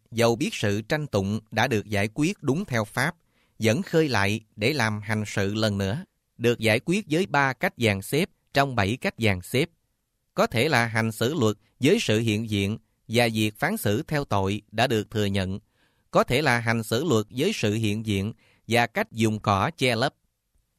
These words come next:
Tội vi phạm của vị, dầu biết vẫn che giấu tội xấu xa của vị tỳ khưu khác, được giải quyết với bao nhiêu cách dàn xếp, trong bảy cách dàn xếp.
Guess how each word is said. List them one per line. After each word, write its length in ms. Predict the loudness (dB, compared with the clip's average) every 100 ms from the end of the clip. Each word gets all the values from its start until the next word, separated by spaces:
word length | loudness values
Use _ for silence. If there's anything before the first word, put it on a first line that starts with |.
| _ _ _ _ _ _ _ _ 2
Tội 300 | 4 4 0
vi 140 | -2
phạm 340 | 0 2 2 2
của 140 | 2 4
vị, 340 | 2 2 -2
dầu 260 | 2 4 4
biết 240 | 2 0 -2
vẫn 240 | -2 -2 0
che 220 | 0 0
giấu 260 | 0 0 0
tội 220 | 0 0
xấu 260 | -2 -2 -2
xa 420 | -2 -2 -2 -6
của 140 | -2 0
vị 220 | 2 0 0
tỳ 240 | 0 -2
khưu 240 | 0 0
khác, 340 | 0 -4 -4 -8 _ _ 0
được 220 | 0 4
giải 200 | 2 2
quyết 200 | 0 -2 2
với 160 | 0
bao 260 | 4 2 2
nhiêu 180 | 0 -2
cách 180 | -2 0
dàn 240 | 0 0
xếp, 280 | 0 -2 -2 _ _ _
trong 220 | 2 2
bảy 180 | 0 0
cách 200 | 0 -4 2
dàn 240 | 0 0
xếp. 280 | -2 -2